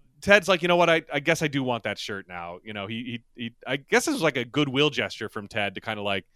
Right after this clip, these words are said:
accept Larry's gift. But Larry, now in his mind, he's got, he's ruined one shirt, so good thing he has the extra,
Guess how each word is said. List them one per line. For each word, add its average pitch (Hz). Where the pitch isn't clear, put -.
accept 123
Larry's 110
gift. 104
But 139
Larry, 156
now 143
in 139
his 123
mind, 147
he's 127
got, 135
he's 127
ruined 170
one 165
shirt, 113
so 120
good 151
thing 151
he 135
has 120
the 113
extra, 113